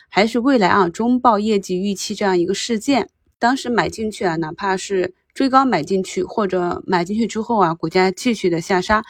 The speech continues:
那么可以保证的是，在接下来很短的一段时间内啊，都可以获利。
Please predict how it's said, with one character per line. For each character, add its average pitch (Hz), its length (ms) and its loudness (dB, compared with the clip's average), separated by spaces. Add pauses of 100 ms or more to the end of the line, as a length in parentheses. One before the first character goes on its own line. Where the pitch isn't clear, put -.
(220)
那 254 80 2
么 226 120 4
可 202 160 -2
以 208 140 2
保 170 220 2
证 190 200 0
的 180 140 2
是， 180 260 -2
在 180 280 0 (240)
接 226 140 0
下 226 160 2
来 185 100 2
很 196 280 -2
短 170 180 0
的 165 60 0
一 170 60 2
段 185 140 0
时 180 160 -8
间 202 240 -2
内 214 120 0
啊， 165 160 -2
都 202 260 -2
可 - 300 -2
以 190 180 2
获 - 340 -2
利。 190 300 -2